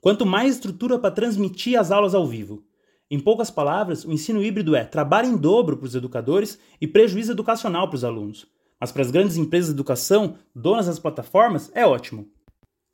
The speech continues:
Nós, educadores que estamos trabalhando muito desde o início da pandemia, queremos as escolas abertas e cumprindo o seu papel social. Mas não pode ser a qualquer preço e de qualquer jeito. Não pode ser que os governos passem por cima da comunidade escolar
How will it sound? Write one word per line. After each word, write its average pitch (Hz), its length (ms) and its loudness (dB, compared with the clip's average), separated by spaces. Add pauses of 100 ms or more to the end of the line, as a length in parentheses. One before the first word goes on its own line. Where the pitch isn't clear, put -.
Nós, 170 300 0
educadores 156 500 0
que - 80 -16
estamos 160 220 -2
trabalhando 156 420 2
muito 170 580 0
desde 160 380 0
o - 20 2
início 156 220 -2
da 135 60 -2
pandemia, 127 560 -2 (240)
queremos 180 400 2
as 156 100 0
escolas 139 380 -2
abertas 139 500 -2
e 175 60 -6
cumprindo 208 460 -2
o - 20 -4
seu 127 120 -6
papel 113 300 -4
social. 104 500 -8 (280)
Mas 165 120 4
não 202 120 4
pode 208 240 2
ser 196 140 0
a 185 60 0
qualquer 175 360 0
preço 185 340 2
e 156 40 -4
de 139 60 -4
qualquer 165 280 2
jeito. 127 420 -4 (400)
Não 170 160 -2
pode 220 180 0
ser 214 120 0
que 208 80 -6
os 180 80 -4
governos 156 480 2
passem 185 280 -2
por 185 160 -2
cima 208 360 -4
da 165 80 -4
comunidade 147 460 0
escolar 131 460 -2